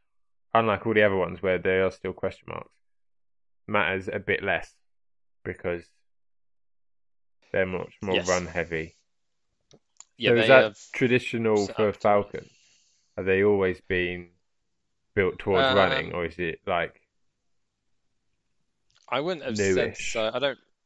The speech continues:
Speaker 2: I don't, I don't really know. Obviously, I've only been following the league a few years, but, um, so they had Matt Ryan, who was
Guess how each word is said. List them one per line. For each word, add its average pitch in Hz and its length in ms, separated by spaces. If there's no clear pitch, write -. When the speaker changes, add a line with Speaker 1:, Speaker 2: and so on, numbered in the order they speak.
Speaker 2:
I 135 160
don't, 143 220
I 143 100
don't 139 160
really 107 200
know. 104 200
Obviously, 98 200
I've 101 160
only 104 180
been 92 200
following 95 280
the 90 60
league 90 180
a 95 40
few 95 140
years, 95 420
but, 104 220
um, 98 580
so - 140
they 113 60
had 117 180
Matt 123 220
Ryan, 110 500
who 104 260
was 98 300